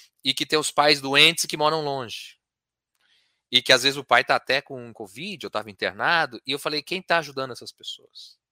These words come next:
E muitas vezes ela não queria expor isso no trabalho, porque, é, é, na, né, eu entendo, é um comportamento, não, eu,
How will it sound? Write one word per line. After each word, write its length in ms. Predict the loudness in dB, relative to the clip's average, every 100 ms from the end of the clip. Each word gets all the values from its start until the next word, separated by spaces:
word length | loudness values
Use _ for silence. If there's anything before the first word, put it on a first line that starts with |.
| _ _ _ _ _ -20 _ _ _ _
E 240 | 4 6 6
muitas 320 | 4 2 2
vezes 160 | 0
ela 140 | 0 0
não 100 | -2
queria 480 | -4 -6 -6 -2 0
expor 400 | 0 -2 -4 -4
isso 240 | -4 -6
no 80 | -8
trabalho, 520 | -6 0 2 2 0
porque, 560 | -8 -6 0 2 2 -2 _ _ -20
é, 120 | -16
é, 200 | -8 -8 -10 _
na, 220 | -8 -6 -6 -4
né, 180 | -2 -2 -4
eu 80 |
entendo, 420 | -12 -8 -6 -4 -4
é 60 |
um 40 | -6
comportamento, 500 | -6 -6 -6 -6 -2
não, 120 | 0
eu, 160 | 0